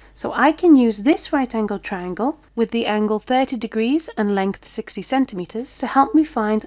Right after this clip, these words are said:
length E B. So, spotting that I need to find length E B, I can see this is my opposite and my adjacent. So therefore I'll be using tan.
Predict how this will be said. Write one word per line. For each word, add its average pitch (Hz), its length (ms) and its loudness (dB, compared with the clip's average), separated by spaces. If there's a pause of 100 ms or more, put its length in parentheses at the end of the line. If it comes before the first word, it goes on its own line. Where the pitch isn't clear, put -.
length 190 480 -4
E 175 220 -12
B. 180 420 -2 (840)
So, 269 220 0 (240)
spotting 330 540 2
that 302 160 4
I 254 100 2
need 247 220 2
to 240 80 -6
find 220 300 0
length 190 260 -4
E 185 180 -8
B, 320 400 0 (360)
I 214 80 -4
can 214 200 -2
see 208 180 -6
this 202 200 -6
is 196 100 -14
my 180 280 -6
opposite 330 640 -6 (180)
and 214 80 -4
my 220 140 -2
adjacent. 320 640 -8 (400)
So 233 140 -6
therefore 311 520 4
I'll 349 140 4
be 330 100 2
using 202 540 0
tan. 208 400 -6